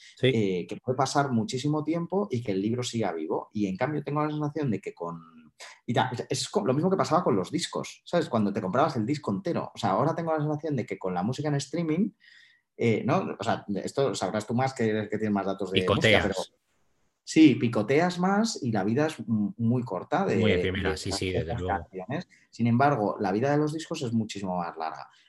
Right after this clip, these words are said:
Speaker 2: Yo qué sé, me ponía yo ahora, mientras iba de, volvía de la playa, eh, Without You I'm Nothing de Placebo, fíjate,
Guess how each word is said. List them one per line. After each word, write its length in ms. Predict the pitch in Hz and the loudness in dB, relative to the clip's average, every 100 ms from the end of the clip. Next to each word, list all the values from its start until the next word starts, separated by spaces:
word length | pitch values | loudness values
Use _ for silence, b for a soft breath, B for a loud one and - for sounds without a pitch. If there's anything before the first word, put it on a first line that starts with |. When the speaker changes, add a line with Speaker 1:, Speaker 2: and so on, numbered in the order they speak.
| b _ | b _
Speaker 2:
Yo 100 | - | -2
qué 80 | 123 | -2
sé, 240 | 117 82 - | -2 -4 -2
me 120 | 104 | -4
ponía 320 | 101 104 131 | -2 0 0
yo 160 | 127 127 | 2 2
ahora, 320 | 127 127 117 | 2 2 0
mientras 340 | 120 110 107 - | -2 -2 -2 -2
iba 260 | 107 104 | 0 0
de, 180 | 98 98 | 0 -4
volvía 300 | - 95 98 | -4 -2 0
de 60 | 98 | -2
la 100 | 90 | -2
playa, 340 | 104 113 113 - | 0 0 0 -2
eh, 500 | 104 95 92 92 90 87 85 _ _ _ _ - | -2 0 -2 -4 -4 -6 -8 _ _ _ _ -6
Without 320 | 113 113 117 | -4 0 2
You 120 | 120 | 2
I'm 140 | 117 110 | 2 2
Nothing 240 | 120 139 | 0 0
de 80 | 113 | -2
Placebo, 480 | 85 80 95 78 - | -2 -6 -6 -6 -8
fíjate, 500 | 92 85 82 76 | -8 -8 -8 -10